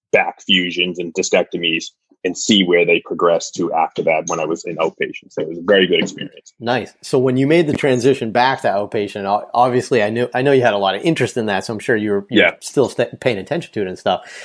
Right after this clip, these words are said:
Speaker 2: But,
Speaker 1: Correct.
Speaker 2: uh, but, uh, what'd you do for, for, you know, to, to getting back into it, especially as a new grad? I think you're
Speaker 1: Yeah.
Speaker 2: pretty close to a similar situation here. What,
Speaker 1: Right.
Speaker 2: what'd you do to
Speaker 1: The
Speaker 2: feel confident?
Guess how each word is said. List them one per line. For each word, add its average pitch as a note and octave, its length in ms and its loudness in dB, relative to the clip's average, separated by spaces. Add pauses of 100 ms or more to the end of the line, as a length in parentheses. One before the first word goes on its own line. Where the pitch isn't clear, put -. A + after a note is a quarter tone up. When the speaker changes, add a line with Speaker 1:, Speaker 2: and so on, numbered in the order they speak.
(160)
Speaker 2:
But, B2+ 180 4
Speaker 1:
Correct. D#3 120 2
Speaker 2:
uh, B2+ 240 4
but, A#2+ 320 0
uh, - 680 -8
what'd E3+ 280 2
you G3 80 2
do F3 240 4
for, C#3 400 0
for, C3 420 2
you C#3 100 -2
know, A#2+ 380 0
to, A#2+ 240 2
to - 200 -2
getting C#3 180 2
back B2+ 160 2
into D#3 160 0
it, A2 40 -2
especially G3 520 2
as A#2+ 100 4
a A#2 60 -2
new D#3+ 140 2
grad? A#2 280 2 (300)
I A2+ 80 -6
think C4+ 160 -4
you're C#3 120 0
Speaker 1:
Yeah. - 80 -4
Speaker 2:
pretty E3+ 220 4
close D3+ 460 2
to B2 120 2
a G#2+ 60 -2
similar A2+ 400 -4
situation A2+ 680 -4
here. E2+ 220 -12
What, - 140 2
Speaker 1:
Right. - 140 0
Speaker 2:
what'd D3+ 300 -2
you G#3 60 0
do F3+ 200 2
to C#3 60 4
Speaker 1:
The A2+ 60 4
Speaker 2:
feel C3 180 0
confident? C#3+ 680 -6